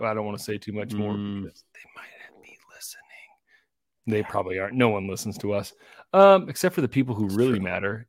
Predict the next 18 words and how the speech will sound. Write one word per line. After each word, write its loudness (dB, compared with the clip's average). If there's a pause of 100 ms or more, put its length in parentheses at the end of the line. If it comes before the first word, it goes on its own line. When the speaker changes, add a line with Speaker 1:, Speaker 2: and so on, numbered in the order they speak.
Speaker 1:
And -2
you 4
know 2
Speaker 2:
Yeah. 2
Speaker 1:
what? 2 (420)
You 2
matter, -2 (100)
listener. -10 (640)
Um, 4 (560)
other 0
than 6
that, 2
I'm 4
excited. 4
I, 2
uh, 2 (1040)
nail, 2
uh, -2